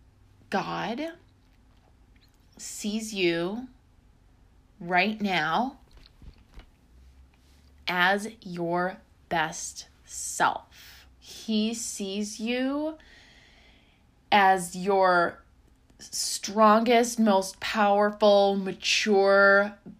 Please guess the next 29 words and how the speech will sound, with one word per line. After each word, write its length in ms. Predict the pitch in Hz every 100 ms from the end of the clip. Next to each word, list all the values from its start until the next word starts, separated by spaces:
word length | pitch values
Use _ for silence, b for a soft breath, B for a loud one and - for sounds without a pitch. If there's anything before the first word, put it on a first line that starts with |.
| - - -
best 720 | 208 180 190 180 - - - - _ _ -
you. 380 | 160 165 196 -
Like, 480 | - 170 160 170 -
that's 400 | 190 185 208 214
what 180 | 226 220
he 280 | - 208 196
sees 840 | - - 180 196 262 349 403 - - -
when 260 | 190 202
he 180 | 220 214
sees 480 | 214 - 175 170 180
you. 200 | 208 269
You 140 | 233
know 160 | 190 175
why? 400 | 165 160 208 370
Because 800 | 320 214 220 196 175 180 185 - B B B B
he 200 | - 180
sees 440 | 180 - 180 180
you 120 | 196
through 260 | 202 - 190
the 120 | 175
lens 800 | 165 165 156 156 160 175 - - _
of 500 | 165 160 156 - - _ _
his 220 | - 165
son, 440 | - - 131 - - _ _ _
Jesus. 380 | - 139 78 -
He 120 | -
sees 440 | 156 - 196 202 208
you 240 | 220 226
through 640 | 220 180 185 180 175 180